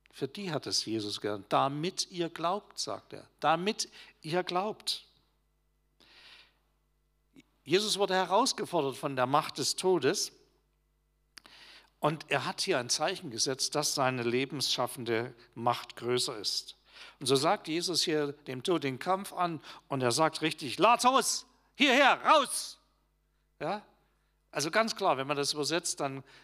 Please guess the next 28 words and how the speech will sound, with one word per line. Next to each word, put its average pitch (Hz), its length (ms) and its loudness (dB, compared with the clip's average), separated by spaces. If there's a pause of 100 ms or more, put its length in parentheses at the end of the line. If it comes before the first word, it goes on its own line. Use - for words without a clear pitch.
(120)
ist - 200 -6
das 185 200 0
richtig 170 380 -2
Befehlssprache. 127 1120 -2 (600)
Da 127 100 -8
sagt 143 200 -4
nicht, 147 160 -10 (460)
"Lieber 135 160 -2
Lazarus, 135 400 0
würdest 143 240 -4
du 170 60 -4
mal 127 100 -2
bitte 143 240 -6
vielleicht - 320 -2
unter 131 140 -8
Umständen, 147 560 -8 (180)
kannst 135 200 -6
du 160 40 -4
es 131 80 -6
möglich 156 340 -2
machen?", 170 280 -8 (680)
sondern 127 260 -8
er 117 80 -6
sagt - 420 -8 (340)
gra-, 143 380 -14 (320)
scharf 226 560 0
und 170 140 -6
glasklar. 170 760 0